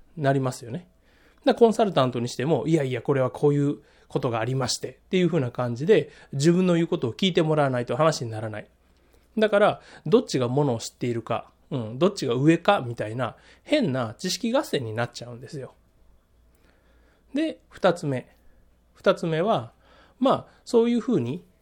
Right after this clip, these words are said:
あの、ものを教わる、ものを教えるっていうことをサービスのメインにしていると、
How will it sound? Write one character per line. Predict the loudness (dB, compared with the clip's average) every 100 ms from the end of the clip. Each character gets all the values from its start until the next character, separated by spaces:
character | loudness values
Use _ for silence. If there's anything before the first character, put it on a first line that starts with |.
| _
あ | -6 -4
の、 | -2 -2
も | 2 4
の | 4
を | 4 2 0
教 | 4
わ | 4
る、 | 2 -2
も | 0
の | 2 2 0
を | 0
教 | 2 2
え |
る | 2
っ |
て | -2 -4
い | -4
う |
こ | -4
と | -2 0 0
を | 2
サ | 4
ー | 4
ビ |
ス | 0
の | -4
メ | 0 0
イ | 0
ン | -6
に |
し | -8
て | -6
い | -4
る | -6
と、 | -2 2 0